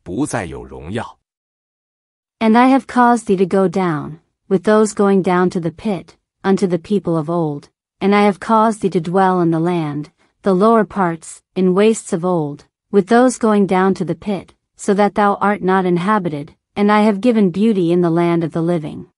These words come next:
Speaker 1: 我必叫你令人惊恐，不再存留于世，人虽寻找你，却永寻不见，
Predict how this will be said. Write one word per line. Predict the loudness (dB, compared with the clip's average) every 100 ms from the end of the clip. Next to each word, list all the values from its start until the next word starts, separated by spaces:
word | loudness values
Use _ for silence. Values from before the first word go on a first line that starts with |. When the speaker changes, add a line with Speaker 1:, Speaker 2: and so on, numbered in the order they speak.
| _ _ _ _ _ _ _ _ _ _ _
Speaker 1:
我 | -4 -2
必 | 0 -2
叫 | 0 -2
你 | -4 -4
令 | -4
人 | -4 -6
惊 | -6 -4 -6
恐， | -8 -16 -20 _ _
不 | -2 -2
再 | -2
存 | -4 -4 -4
留 | -2 -2
于 | -4
世， | -6 -6 -6
人 | -6 -8 -6
虽 | -2 -2
寻 | -4 -8 -8
找 | -8 -8 -8
你， | -10 -12 -20 _ _ _
却 | -10 -6
永 | -6 -8 -14
寻 | -10 -8 -8
不 | -8
见， | -6 -4 -6